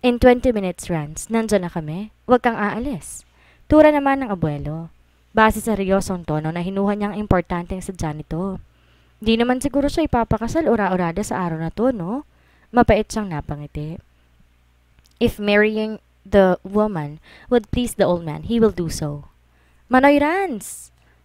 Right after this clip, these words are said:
Tawag ng galak na tinig ni Janet mula sa pinto. Tinakbo nito ang kinaroroonan niya. Tanga ng isang envelope. "Pictures mo. Nasaan ang pasalubong ko at gift na cash?"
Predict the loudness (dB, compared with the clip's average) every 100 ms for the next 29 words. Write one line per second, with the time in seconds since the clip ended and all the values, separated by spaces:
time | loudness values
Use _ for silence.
0 | _ 6 6 6 2 -4 -6 -4 -6 -6
1 | -6 -4 -6 -6 -8 -8 -6 -8 -6 -4
2 | -4 -2 -4 -6 -10 -6 -6 -6 -14 _
3 | _ _ _ 2 2 4 2 0 0 0
4 | 0 -4 -2 -2 -2 -2 -6 -8 -10 -10
5 | -12 -16 _ 2 2 0 -4 -4 -6 -8
6 | -6 -4 -4 -6 -10 _ _ _ _ _
7 | 0 2 2 0 0 -4 -2 -4 -10 _
8 | _ 2 2 0 0 0 2 2 2 0
9 | 0 -2 0 -4 -2 -4 -4 -10 -8 -8
10 | -8 -10 -18